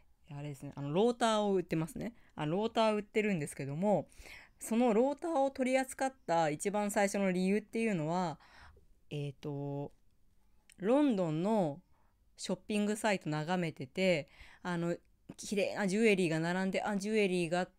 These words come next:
て、あの、ハイヒールがあって、えー、ディルドみたいな並び方してたんですよ。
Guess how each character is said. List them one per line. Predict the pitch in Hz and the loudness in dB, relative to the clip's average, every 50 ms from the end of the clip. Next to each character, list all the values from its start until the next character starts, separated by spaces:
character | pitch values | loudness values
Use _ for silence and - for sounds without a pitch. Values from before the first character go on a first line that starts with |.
| - - | -12 -6
て、 | - 220 226 233 226 208 185 160 - - _ | -2 0 2 2 2 2 0 -2 -4 -6 _
あ | - 170 165 | -10 -8 -8
の、 | 160 160 | -6 -8
ハ | 156 - 196 196 196 202 | -6 -4 -2 0 0 0
イ | 202 | 0
ヒ | 202 220 214 208 | -2 -2 0 0
ー | |
ル | 185 175 156 | 0 0 0
が | 160 160 170 | 0 -2 -4
あ | |
っ | 175 - | -4 -8
て、 | - - - 220 233 233 220 185 - - - - - - - - _ - - - - | -12 -8 -2 0 2 2 2 0 -2 -6 -14 -20 -20 -20 -20 -20 _ -20 -20 -12 -8
え | 160 156 151 156 | -6 -4 -4 -4
ー、 | 156 143 | -2 0
デ | 170 | 2
ィ | 175 170 | 4 4
ル | 185 175 | 6 6
ド | 185 180 180 | 4 4 4
み | 170 143 | 4 2
た | 151 | 2
い | 143 143 | 2 4
な | 143 | 4
並 | 151 160 170 180 170 | 4 4 6 4 4
び | |
方 | - 202 180 - 147 | 2 2 0 0 -2
し | - | -2
て | - 202 | -2 0
た | - 151 | 0 0
ん | 143 | 0
で | 135 131 | -2 -4
す | - - | -4 -6
よ。 | 139 135 131 | -6 -6 -8